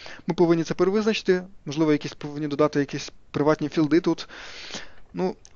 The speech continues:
в нашому випадку це, це дуже просто. В should visit next child передається, е, результат,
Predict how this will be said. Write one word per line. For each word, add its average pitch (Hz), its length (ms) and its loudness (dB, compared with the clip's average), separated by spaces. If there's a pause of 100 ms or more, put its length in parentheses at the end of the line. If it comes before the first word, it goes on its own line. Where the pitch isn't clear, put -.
(120)
в 147 40 4
нашому 208 240 4
випадку 202 220 0
це, - 160 -6 (140)
це - 160 0
дуже 165 200 2
просто. - 380 0 (1000)
В 139 140 -4
should - 520 0
visit 208 260 -2
next 202 260 0
child 254 140 2
передається, 185 640 2 (1000)
е, 139 200 -6 (220)
результат, 160 600 4